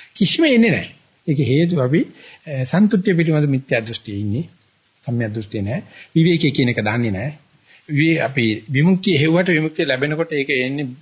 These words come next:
බීතනයක් වගේ. ඒක එන්නේ මහා භයානක දෙයක් වගේ. තනිවීමක්, පාළුවීමක් වගේ. ඉතින් ඒ නිසා ඇසුරම තියෙන්න ඕන. අහලා, අහලා, අහලා. මේවා කරන ඇත්ත දිහා දැකලා, දැකලා, දැකලා අන්තිමට බැරි වෙච්ච හන්දම මෙතෙන් එන්නේ.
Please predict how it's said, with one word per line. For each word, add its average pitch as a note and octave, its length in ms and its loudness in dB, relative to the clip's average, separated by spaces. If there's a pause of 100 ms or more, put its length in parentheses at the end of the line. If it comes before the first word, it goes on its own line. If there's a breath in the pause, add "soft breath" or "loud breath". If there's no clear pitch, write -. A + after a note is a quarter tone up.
(160)
බීතනයක් A2+ 580 -2
වගේ. - 200 -12 (840)
ඒක C3 140 -6
එන්නේ B2+ 300 0
මහා A#2 160 -4
භයානක D#3 520 0
දෙයක් B2 300 -2
වගේ. G2+ 260 -12
තනිවීමක්, D#3+ 600 2
පාළුවීමක් B2 500 0
වගේ. C#3 220 -4 (280 loud breath)
ඉතින් D#3+ 200 0
ඒ - 20 4
නිසා G3+ 240 0
ඇසුරම G3+ 500 2
තියෙන්න A#2 320 -2
ඕන. G2+ 140 -12 (640)
අහලා, G#2+ 400 -6
අහලා, G#2 340 -6
අහලා. A#2 320 -4 (280 loud breath)
මේවා B2 260 -10
කරන B2 300 -8
ඇත්ත A#2+ 220 -6
දිහා A#2 240 -4
දැකලා, A#2 360 -4
දැකලා, B2 320 -2
දැකලා C3 420 -2 (500 soft breath)
අන්තිමට A3 760 6
බැරි F#3+ 220 2
වෙච්ච F#3 180 0
හන්දම D3 280 2
මෙතෙන් A2 200 -4
එන්නේ. - 200 -20